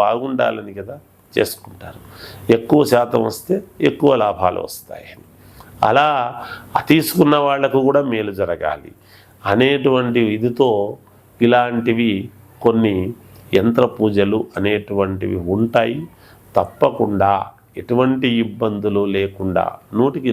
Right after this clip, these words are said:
నూరు శాతం మేలు జరిగే విధముగా రోజు దానికి కాస్త అగరబత్తీల పొగ అనేటువంటిది వేస్తూ ఉంటే, ఎప్పటికప్పుడు అది, దానికి, ఆ యంత్రాలకు పవర్ అనేది పెరుగుతుంది.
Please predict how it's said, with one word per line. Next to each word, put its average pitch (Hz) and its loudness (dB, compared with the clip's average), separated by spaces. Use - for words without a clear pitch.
నూరు 123 0
శాతం 104 -2
మేలు 117 2
జరిగే 107 -2
విధముగా 85 -4
రోజు 151 4
దానికి 123 -2
కాస్త 113 0
అగరబత్తీల 120 -2
పొగ 101 0
అనేటువంటిది 104 -4
వేస్తూ 104 -2
ఉంటే, 101 -2
ఎప్పటికప్పుడు 131 0
అది, 113 2
దానికి, 113 -2
ఆ 107 2
యంత్రాలకు 123 0
పవర్ 120 4
అనేది 107 -4
పెరుగుతుంది. 110 -4